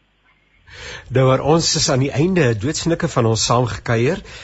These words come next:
en, eh, ons sal sekerlik in die toekoms weer met mekaar kuier. Ek wil tog vra, eh, dat u dan nou asseblief, eh, ons gesprek opsom so om die beurt. Eh, net so 'n kort gedagte, eh, omdat ons, eh, moet afsluit.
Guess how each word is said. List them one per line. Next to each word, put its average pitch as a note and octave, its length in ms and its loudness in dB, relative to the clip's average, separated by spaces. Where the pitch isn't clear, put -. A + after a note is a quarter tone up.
en, A#2 260 2
eh, A2 380 0
ons A2 140 -2
sal A2+ 100 -4
sekerlik A#2 400 -2
in A2 60 -2
die G#2 100 -2
toekoms G#2 480 -4
weer C#3+ 260 2
met D#3 160 -2
mekaar C#3 380 -4
kuier. C3+ 360 0
Ek D3+ 100 -2
wil F#3+ 120 4
tog G3 220 0
vra, C3+ 420 2
eh, A#2+ 400 4
dat B2 260 0
u D3+ 120 0
dan C3 160 2
nou B2+ 240 4
asseblief, A#2 680 -2
eh, - 200 -6
ons B2 160 0
gesprek B2 460 -4
opsom A#2+ 380 0
so B2+ 260 -2
om C3+ 120 2
die C3+ 140 0
beurt. G#2+ 340 0
Eh, A2+ 260 0
net B2 220 2
so E3 180 2
'n - 180 -4
kort G#3 240 2
gedagte, A#2+ 640 0
eh, A2+ 200 -4
omdat A#2+ 280 0
ons, A#2 360 0
eh, G#2+ 100 0
moet A#2 260 -2
afsluit. A2 460 -2